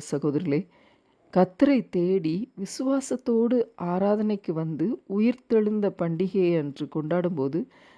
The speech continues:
தேவன் என்றென்றைக்கும் ஜீவனுள்ள தேவன் என்பதை வல்லமையாய் வெளிப்படுத்தினதை நாம் அந்த சம்பவத்தின் மூலமாய் காண முடிகிறது. ஆம், எனக்கு அன்பான சகோதர சகோதரிகளே, நாம் விசுவாசத்தோடு இருக்கும்போது,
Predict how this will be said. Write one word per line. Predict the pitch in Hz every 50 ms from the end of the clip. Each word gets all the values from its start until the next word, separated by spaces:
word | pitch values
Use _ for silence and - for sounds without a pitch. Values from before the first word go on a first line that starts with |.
| _ _ - 147
தேவன் | 147 160 175 196 202 202 180 160 143 - - _ _ _ _ -
என்றென்றைக்கும் | 170 175 175 190 208 - 254 240 226 247 226 202 - - - 202 175 151 131 143 180
ஜீவனுள்ள | 175 175 175 185 196 185 190 190 190 202 208 190
தேவன் | 156 151 147 147 156 165 156
என்பதை | 147 139 127 127 131 127 160 226 - - - - _ _ _ _ _ _ -
வல்லமையாய் | 175 190 196 226 262 285 285 269 262 226 220 202 208 220
வெளிப்படுத்தினதை | 208 165 165 160 196 202 - - 196 175 170 - - 165 160 151 147 143 156 156 214 254
நாம் | 269 240 185 175 165 156
அந்த | 147 143 139 147
சம்பவத்தின் | 147 - 160 156 156 170 175 170 170 165 156 151 147
மூலமாய் | 139 139 143 147 180 233 254
காண | - - 202 202 208 208
முடிகிறது. | 190 170 147 147 147 143 147 135 139 - _ _ _ _ - _ _ _ _
ஆம், | - 160 196 220
எனக்கு | 226 196 170 165 - 170
அன்பான | 156 156 165 165 170 175
சகோதர | 170 - 156 156 160 151 139 151 156 151 -
சகோதரிகளே, | - 156 - 151 139 139 143 139 131 139 147 170 - - - - - - - -
நாம் | - 160 160 151 151 151
விசுவாசத்தோடு | 156 - - 190 196 202 202 208 202 - 196 190 - 180 180 196
இருக்கும்போது, | 208 185 185 - - 151 147 147 151 156 160 170